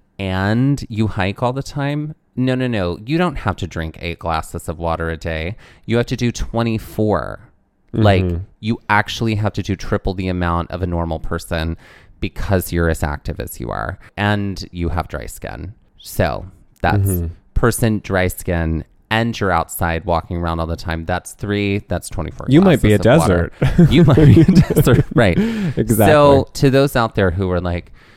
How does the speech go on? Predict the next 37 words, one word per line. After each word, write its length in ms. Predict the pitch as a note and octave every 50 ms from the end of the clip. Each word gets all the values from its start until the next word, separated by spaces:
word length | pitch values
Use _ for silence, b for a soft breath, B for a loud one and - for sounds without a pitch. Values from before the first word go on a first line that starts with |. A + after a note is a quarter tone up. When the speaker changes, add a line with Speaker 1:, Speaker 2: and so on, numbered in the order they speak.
| b b b b
Speaker 1:
"Yeah, 320 | F3+ F3+ F#3 F3+ E3 C3+
water, 540 | A2 - A2+ B2 C3+ C#3+ C#3+ C#3+ C3+ A#2+ G#2+ -
yeah, 280 | B2+ D#3 C#3+ A#2+ G2+ F2+ - -
you 140 | B2 C3+
know 100 | C3 C3+
what? 220 | C3+ C#3 C#3 C#3 B2 - _ - - _ -
Drink 320 | F#2+ - G#2 G2 F#2+ F#2 -
all 240 | - - E2 D#2
of 100 | D#2 D#2
it 160 | - - - - -
all 140 | - E2 E2
the 100 | - D#2+
Speaker 2:
Right. 100 | - -
Speaker 1:
time." 240 | D#2+ D#2+ D#2+ D#2+ - -
Speaker 2:
'Cause 160 | - - - -
it's 140 | E2+ - -
self-care 540 | - - D2+ - - - - - E2 D#2+ E2
and 100 | E2 E2
you're 100 | E2 -
gonna 160 | D#2+ D#2+ E2
drink 360 | - - - F2 E2+ F2 -
it 80 | E2 -
and 100 | - F2
you're 80 | E2+ D#2+
gonna 160 | D2+ D2+ D#2+
<laughs> 140 | - A2+ A#2+
like 280 | - D3 - - - -
it. 100 | A2 -
Speaker 1:
That's 280 | - - - - - -
right. 260 | E2+ D#2 C#2+ C#2 - - - -
Speaker 2:
Right. 260 | - F#2 F2 E2+ - - - _ - - - -
After, 440 | D3 E3 E3+ - G#3+ G3+ G3 F#3+
like, 280 | E3 B2+ A#2 A#2 - - -
a 120 | - A2 G#2+
very 720 | G2 F#2 G2 B2+ C3 C3 C3 B2+ B2 B2 A#2+ A#2 A2+ A2 - -
intense 680 | - - F#3 F3+ F#3 D#3+ D#3+ E3+ E3+ E3 - - - -
climb 600 | - - - G#2 F2+ E2 D#2+ F2 G2+ A#2 C3 C3